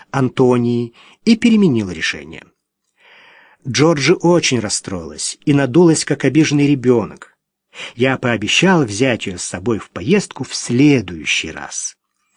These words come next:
«Не надо ворчать из-за этого», сказал я. «На днях мы вместе отправимся в Нью-Йорк,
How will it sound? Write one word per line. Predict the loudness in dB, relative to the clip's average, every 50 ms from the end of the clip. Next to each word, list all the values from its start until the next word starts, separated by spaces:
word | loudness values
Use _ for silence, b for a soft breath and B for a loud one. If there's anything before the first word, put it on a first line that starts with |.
| b b b b b b b b b b b b b b
«Не | -4 -2 0 2
надо | 2 2 2 0 0 0 0 0 0
ворчать | 0 0 -2 -2 -2 -2 -2 0 0 0 0 -2 -4 -6
из-за | -8 -8 -8 -8 -8 -8 -8
этого», | -8 -6 -2 0 0 2 0 0 -2 -4 -8 -12 -12 -12 -12
сказал | -10 -8 -8 -6 -6 -6 -6 -8 -8
я. | -10 -12 -14 -14 -16 -20 _ B B B B B B
«На | B 4 4 4
днях | 4 4 4 4 4 4 2 2 0 2 2
мы | 4 4 4
вместе | 4 2 2 4 4 6 6 6 4 0 -2 -6 -10 -10
отправимся | -12 -12 -12 -8 -4 -2 -2 0 0 0 0 -2 -2 -2 -4 -4
в | -4 -4 -8
Нью-Йорк, | -6 -2 0 0 0 0 -2 -6 -12 -12 -14 -14 -16 -18 -20 -20 -20 -20